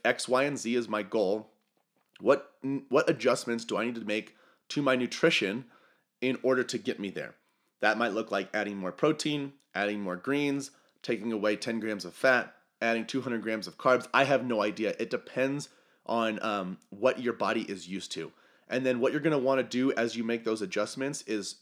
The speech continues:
track your, your body stats at, uh, with average weights, with pictures in the mirror, your clothes, body measurements, and things like that to see how your body is adjusting to the food that you're adding. So you can say, "Okay,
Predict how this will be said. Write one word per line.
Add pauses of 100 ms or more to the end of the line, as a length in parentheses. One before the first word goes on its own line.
track
your,
your
body
stats (460)
at,
uh,
with
average
weights, (160)
with
pictures
in
the
mirror, (280)
your
clothes, (300)
body
measurements,
and
things
like
that
to
see (880)
how
your
body
is
adjusting
to (300)
the
food
that
you're
adding.
So
you
can
say,
"Okay,